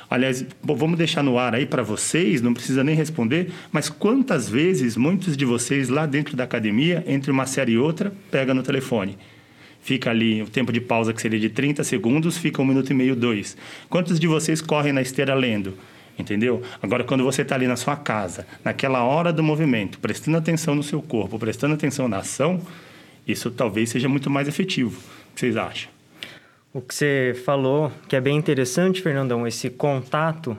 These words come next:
Speaker 2: mais próximo com, com o seu próprio corpo, com as suas percepções, é, que foi, tá aumentado agora, né, dentro desse contexto em casa, eu achei muito interessante agora falando da minha vivência com alguns outros alunos,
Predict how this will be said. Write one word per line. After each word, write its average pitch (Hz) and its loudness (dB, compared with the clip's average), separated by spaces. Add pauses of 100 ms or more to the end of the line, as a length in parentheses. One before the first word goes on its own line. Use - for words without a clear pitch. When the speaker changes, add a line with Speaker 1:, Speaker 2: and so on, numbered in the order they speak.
Speaker 2:
mais 127 -2
próximo 120 -2
com, 113 -4 (300)
com 160 -4
o - -2
seu 160 0
próprio 156 0
corpo, 170 0
com 151 -2
as 135 -2
suas 131 -4
percepções, 139 -2 (420)
é, 117 4
que 113 -6
foi, 151 2 (220)
tá 151 0
aumentado 139 2
agora, 123 2
né, 127 2
dentro 123 -2
desse 113 -2
contexto 120 -2
em 110 -4
casa, 151 0 (560)
eu 131 4
achei 147 2
muito 170 2
interessante 160 0
agora 135 2
falando 127 0
da 120 2
minha 123 2
vivência 123 -2
com 123 -2
alguns 123 0
outros 117 -4
alunos, 151 0